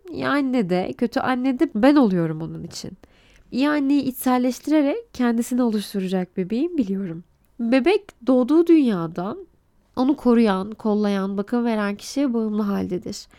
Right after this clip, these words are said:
Doyması, sakinleşmesi ve uyuması için birine ihtiyaç duyar. Bu simbiyotik ilişki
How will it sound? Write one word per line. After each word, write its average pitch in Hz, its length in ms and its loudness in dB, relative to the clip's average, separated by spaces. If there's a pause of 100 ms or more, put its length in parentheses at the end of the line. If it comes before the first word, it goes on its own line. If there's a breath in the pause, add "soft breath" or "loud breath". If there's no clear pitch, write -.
(480 soft breath)
Doyması, 233 440 2
sakinleşmesi 220 880 -4
ve 415 40 4
uyuması 285 520 6
için 330 380 2
birine 247 300 4
ihtiyaç 226 540 0
duyar. - 380 -12 (520 soft breath)
Bu 277 60 0
simbiyotik 302 600 2
ilişki - 460 -2